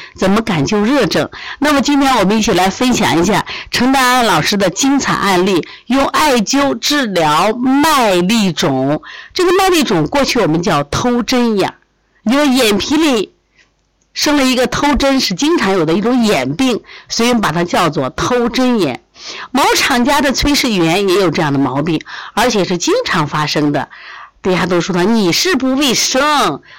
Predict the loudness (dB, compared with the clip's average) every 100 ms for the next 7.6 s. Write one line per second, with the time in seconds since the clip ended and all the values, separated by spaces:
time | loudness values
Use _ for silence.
0 | -4 0 0 2 0 0 0 -2 -2 -2
1 | -2 -2 -2 0 0 -2 -2 0 0 -2
2 | -6 -8 _ -14 -2 0 0 -2 -8 -4
3 | 0 2 2 2 2 0 -2 -6 -10 -20
4 | -20 -20 -20 -20 -20 -10 -4 -2 0 0
5 | 0 0 0 0 0 0 2 2 2 0
6 | 0 0 0 0 0 0 0 0 0 0
7 | 0 -2 -2 -2 -2 -4